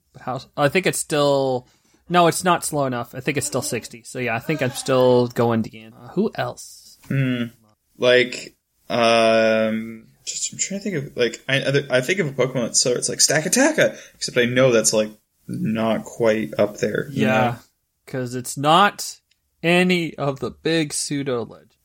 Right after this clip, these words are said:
Speaker 2: Uh, and it's not. I know Mega. What's his name?
Speaker 1: It's not any. It's not. It's
Speaker 2: I know
Speaker 1: zero.
Speaker 2: Mega Heracross is
Speaker 1: It's
Speaker 2: slow.
Speaker 1: not that slow. It's, it's still. I think it's like,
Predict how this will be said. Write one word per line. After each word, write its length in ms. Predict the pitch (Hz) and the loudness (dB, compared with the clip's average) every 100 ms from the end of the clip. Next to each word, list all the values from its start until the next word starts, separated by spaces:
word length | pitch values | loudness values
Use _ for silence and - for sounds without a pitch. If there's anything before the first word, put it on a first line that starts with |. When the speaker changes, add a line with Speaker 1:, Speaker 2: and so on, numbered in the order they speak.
| _ - | _ 0
Speaker 2:
Uh, 420 | 110 113 117 107 | 4 6 6 4
and 180 | - 117 | 0 0
it's 200 | 117 113 | 2 0
not. 380 | 139 170 185 156 123 - _ _ _ _ - | 0 0 0 -2 -4 -8 _ _ _ _ -2
I 140 | 139 | 0
know 600 | 147 190 214 196 147 - - - | 2 2 2 0 -2 -6 -14 -12
Mega. 1000 | 123 123 127 123 113 110 107 104 78 71 - _ _ _ _ - | -2 2 2 4 4 4 2 0 -6 -8 -12 _ _ _ _ -14
What's 220 | 120 - | -4 -2
his 160 | - | 0
name? 400 | - - 95 110 - _ _ _ _ | 0 -2 -6 -8 -12 _ _ _ _
Speaker 1:
It's 220 | 143 - | -10 -2
not 220 | 143 196 | 2 2
any. 140 | 240 220 | 2 -2
It's 220 | 156 - | -4 -2
not. 260 | 160 196 202 | 2 2 2
It's 160 | 170 - | -2 0
Speaker 2:
I 100 | 123 | 2
know 80 | |
Speaker 1:
zero. 240 | 156 180 180 | 4 4 4
Speaker 2:
Mega 120 | 131 | 2
Heracross 580 | 123 120 - 113 110 - | 2 2 2 2 2 0
is 200 | 107 - | -2 -2
Speaker 1:
It's 100 | 156 | 0
Speaker 2:
slow. 120 | - | 2
Speaker 1:
not 240 | 165 110 113 | 2 2 0
that 220 | 131 - | 0 0
slow. 460 | - 113 95 101 _ _ _ _ 247 | -8 -10 -12 -14 _ _ _ _ -12
It's, 260 | 139 - | -10 -8
it's 340 | 143 156 147 - | -4 0 0 0
still. 280 | - 196 175 | 2 2 4
I 100 | 147 | 2
think 180 | 208 190 | 2 0
it's 120 | - | 2
like, 240 | 151 127 | 0 0